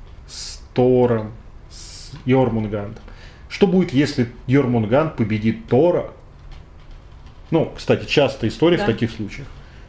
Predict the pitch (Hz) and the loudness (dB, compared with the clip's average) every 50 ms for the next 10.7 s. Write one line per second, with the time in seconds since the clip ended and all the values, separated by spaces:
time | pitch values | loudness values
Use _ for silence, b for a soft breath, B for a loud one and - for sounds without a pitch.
0 | B B - 123 123 123 120 127 135 117 117 120 117 113 110 135 127 131 123 - | B B 0 2 4 4 6 4 4 4 2 2 0 0 0 2 2 2 2 4
1 | - 156 143 131 120 101 95 98 98 95 - - 117 120 127 123 127 123 - - | 4 4 4 4 2 0 -2 -4 -6 -8 -4 0 2 2 4 4 4 2 2 2
2 | - 156 113 113 - - - - 123 113 - 135 123 - 143 123 - - - - | 2 2 2 0 -2 -6 -6 -4 -2 0 0 0 2 2 0 0 -2 -2 -2 0
3 | 143 135 117 104 101 95 - - 107 - - 104 107 110 98 107 101 - - - | 2 2 2 0 -2 -2 -2 -2 -4 -2 -2 -2 -2 -2 -2 -2 -6 -4 -2 0
4 | 185 214 208 - 120 - - 101 - - 123 113 127 151 147 117 - 110 110 104 | 0 0 0 -2 -6 -8 -8 -8 -4 -2 0 2 2 2 2 0 0 -2 -2 -2
5 | 107 107 104 98 95 95 - - - - - 113 113 110 110 113 117 107 101 107 | -2 -4 -4 -4 -6 -8 -10 -14 -12 -6 -2 2 2 4 4 4 4 2 2 -2
6 | 107 - - 180 196 185 160 - 120 - 123 113 120 117 113 - 104 - - 123 | -2 0 2 2 4 2 2 0 -2 0 0 2 2 2 0 -2 -6 -4 0 2
7 | 120 120 117 117 120 120 117 113 107 110 104 95 95 95 95 92 98 98 95 98 | 4 4 4 4 4 6 4 4 4 2 0 -2 -4 -6 -6 -6 -8 -8 -8 -10
8 | - - - B B B B B B B B B B B B B B - - - | -12 -16 -18 B B B B B B B B B B B B B B -20 -20 -20
9 | - - - - - - - - - - - - - - - - - - 143 139 | -20 -20 -20 -20 -20 -20 -20 -20 -20 -20 -20 -20 -18 -16 -14 -4 0 2 4 4
10 | 131 120 - - 113 110 120 139 175 208 220 214 - 165 | 4 2 2 0 2 4 4 4 4 4 2 0 -2 -6